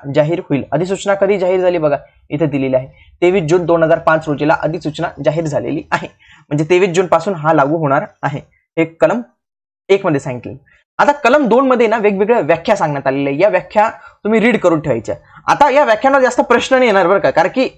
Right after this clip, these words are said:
या एकदम थोड्याशा, अ, वेगळ्या टाईपच्या व्याख्या आहेत. इथं मी इंग्लिशमध्ये दिलेलं आहे आणि हे मराठीमध्ये याचं ट्रान्सलेशन पण दिलेलं आहे. ओके, कारण की कधी कधी हे शब्द जे आहे ना, तर ते कन्फ्यूज होऊन जातात तुम्ही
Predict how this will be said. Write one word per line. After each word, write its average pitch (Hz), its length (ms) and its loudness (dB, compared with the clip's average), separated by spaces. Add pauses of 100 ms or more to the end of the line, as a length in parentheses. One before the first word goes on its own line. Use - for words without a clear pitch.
(440)
या 226 260 4
एकदम 202 340 0
थोड्याशा, 196 320 0 (280)
अ, 143 100 2
वेगळ्या 180 400 2
टाईपच्या 202 300 0
व्याख्या 147 280 -2
आहेत. - 120 -12 (240)
इथं 175 180 0
मी 247 140 2
इंग्लिशमध्ये 226 540 2
दिलेलं 208 300 2
आहे - 80 -2
आणि 208 100 -2
हे 233 100 0
मराठीमध्ये 202 520 2
याचं 185 240 2
ट्रान्सलेशन 160 520 -2
पण 165 160 -2
दिलेलं 151 260 2
आहे. - 80 0 (380)
ओके, 175 180 0
कारण - 440 -4
की 202 120 -4
कधी 190 180 2
कधी 196 140 2
हे 180 160 2
शब्द 165 260 -2
जे 170 120 0
आहे 151 60 0
ना, 208 160 -2
तर 175 100 0
ते - 140 -2
कन्फ्यूज 180 340 0
होऊन 160 120 0
जातात 131 220 0
तुम्ही 147 220 -8